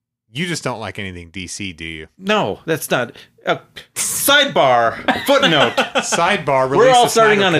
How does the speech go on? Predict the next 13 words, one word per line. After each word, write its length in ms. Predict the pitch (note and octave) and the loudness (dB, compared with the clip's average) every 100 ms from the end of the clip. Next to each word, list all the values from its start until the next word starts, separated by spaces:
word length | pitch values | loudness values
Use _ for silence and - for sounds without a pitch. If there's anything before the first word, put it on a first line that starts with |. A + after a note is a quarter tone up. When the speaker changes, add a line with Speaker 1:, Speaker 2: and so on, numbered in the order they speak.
| G2+ | -2
Speaker 1:
Cut. 80 | |
Speaker 2:
tangent. 420 | - F3 D3+ C#3+ F3 | -2 0 0 0 0
Let's 160 | C4 | -2
talk 180 | - A#3+ | 0 0
about 180 | C3+ B2 | 0 -2
G 200 | B2+ D3 | 0 0
I 100 | C#3 | 0
Joe 360 | A#2 B2+ A2+ | 0 2 2
and 140 | B2 G#2+ | 0 -4
the 60 | |
state 360 | F#2+ - G#3 G#3+ | -6 -2 0 0
of 420 | G#3 D3+ D3 C#3 | 0 0 0 -2
a 260 | A#2+ A#2 G2+ | -4 -4 -6